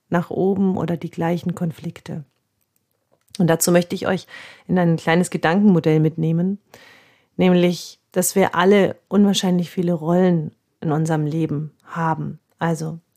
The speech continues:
wir sind jeden Tag in dieser beruflichen Situation als Arbeitnehmer oder auch als Chef oder Selbstständiger, je nachdem, wie du arbeitest,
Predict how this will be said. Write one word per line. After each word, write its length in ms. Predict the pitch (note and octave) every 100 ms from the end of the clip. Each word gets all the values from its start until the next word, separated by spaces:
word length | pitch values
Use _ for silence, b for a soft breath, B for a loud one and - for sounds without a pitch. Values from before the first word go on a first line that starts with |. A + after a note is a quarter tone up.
| _
wir 380 | E3+ E3 D#3+ E3 -
sind 260 | F3+ F3
jeden 240 | E3+ F3+ F#3
Tag 400 | F3 F3 - _ _ _ -
in 200 | F3+ F3
dieser 200 | E3 E3
beruflichen 640 | F3 F3 E3 F3 D#3+ F3
Situation 840 | F3 E3+ F3 F3 - D3+ D3+ D3+
als 220 | - E3 -
Arbeitnehmer 880 | E3+ E3+ E3+ D#3+ E3 E3+ E3+ E3+
oder 180 | C#3 C#3+
auch 100 | D3
als 220 | D#3+ -
Chef 380 | - E3 D#3+ -
oder 240 | - D3+ D3+
Selbstständiger, 840 | E3 E3 - E3 E3 D#3+ D#3+ D3+
je 100 | D#3+
nachdem, 420 | E3 D3+ - F3+
wie 60 | E3
du 120 | E3
arbeitest, 840 | D3+ E3+ E3+ E3 E3 F#3+ - -